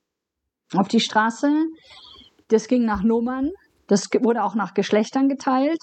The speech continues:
Also dein, die, äh, das, die Endnummer von deiner Passnummer hat dir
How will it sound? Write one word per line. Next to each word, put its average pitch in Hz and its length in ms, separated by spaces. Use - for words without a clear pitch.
Also 214 420
dein, 220 280
die, 220 180
äh, 220 200
das, 233 220
die 202 240
Endnummer 294 800
von 240 200
deiner 208 600
Passnummer 208 920
hat 247 260
dir 220 340